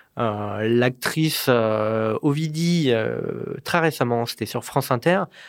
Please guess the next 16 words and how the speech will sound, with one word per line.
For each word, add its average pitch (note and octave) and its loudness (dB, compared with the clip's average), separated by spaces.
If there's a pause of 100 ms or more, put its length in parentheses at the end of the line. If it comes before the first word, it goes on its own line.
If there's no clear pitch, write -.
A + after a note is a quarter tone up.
(140)
a C#3+ 6
expliqué D3 0
que F3 2
le D3+ 6
nom E3+ 4
de - 0
famille E3+ 2 (280)
qui - 2
est C3 6
stipulé F3 4
sur - -4
sa A2+ 0
page E3+ 4
Wikipédia C3+ 0
est C#3 2
faux. - 4